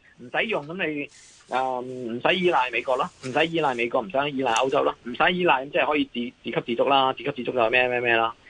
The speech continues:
噉你嗰個，嗰個自我亢奮嗰個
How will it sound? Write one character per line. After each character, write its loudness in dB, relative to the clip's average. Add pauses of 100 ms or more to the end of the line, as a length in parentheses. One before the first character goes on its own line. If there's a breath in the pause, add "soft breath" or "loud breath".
噉 4
你 6 (100)
嗰 2
個， -6
嗰 -8
個 -6 (200)
自 -8 (140)
我 2
亢 -4
奮 -2
嗰 -2
個 0